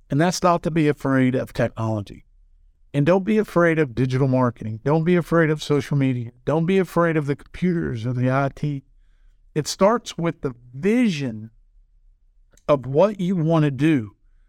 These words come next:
and then find the technology tools or the people that's gonna help you free up your time to do what you love.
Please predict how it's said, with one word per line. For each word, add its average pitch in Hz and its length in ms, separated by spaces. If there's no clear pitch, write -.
and 151 140
then 160 200
find 208 600
the 214 60
technology 160 760
tools 175 480
or 135 100
the 131 100
people 175 380
that's 131 220
gonna 143 240
help 185 500
you 117 460
free 214 440
up 190 220
your 151 160
time 139 460
to - 120
do 131 260
what 131 260
you 120 180
love. 107 320